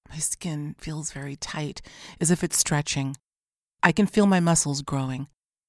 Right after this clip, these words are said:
my whole anatomy changing. My fingers feel as if they're getting longer. I feel my tail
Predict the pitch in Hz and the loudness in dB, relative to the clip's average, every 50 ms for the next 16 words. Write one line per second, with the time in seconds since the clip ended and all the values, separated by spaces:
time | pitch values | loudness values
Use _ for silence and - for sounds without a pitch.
0 | _ _ - 156 175 160 - - 202 202 208 220 208 - 165 160 151 147 160 175 | _ _ -4 -2 -2 -2 -2 0 0 2 2 2 0 0 0 0 0 0 0 -2
1 | 190 196 190 190 165 143 127 - - 143 135 127 127 127 123 123 - - - - | -2 0 0 0 0 0 -2 -4 -4 -4 -4 -4 -4 -4 -6 -8 -10 -12 -18 -20
2 | - - - - _ _ _ _ _ _ - 180 196 175 - 226 226 226 214 220 | -20 -20 -20 -20 _ _ _ _ _ _ 0 2 2 4 6 6 6 6 6 6
3 | 196 - - - 190 185 185 180 175 165 - 160 - - 156 151 - 165 160 156 | 4 2 2 2 2 2 4 4 2 2 0 -2 -2 -2 -4 -4 -4 -4 -2 -2
4 | 156 156 156 156 147 151 160 170 160 135 127 120 - - _ _ _ _ _ _ | -2 -2 -2 -2 -2 -2 -2 -2 -4 -4 -8 -10 -12 -16 _ _ _ _ _ _
5 | _ _ _ _ _ _ _ _ _ _ _ _ _ _ _ _ _ _ - - | _ _ _ _ _ _ _ _ _ _ _ _ _ _ _ _ _ _ -12 -12
6 | 160 - - - 175 180 180 185 185 190 - _ _ _ _ _ _ _ _ - | -12 -8 -4 -2 0 0 2 0 -2 -4 -6 _ _ _ _ _ _ _ _ -6
7 | - 165 165 156 - - - - 170 170 160 131 127 143 | -4 -4 -4 -4 -6 -6 -4 -2 -2 -2 -2 -4 -6 -8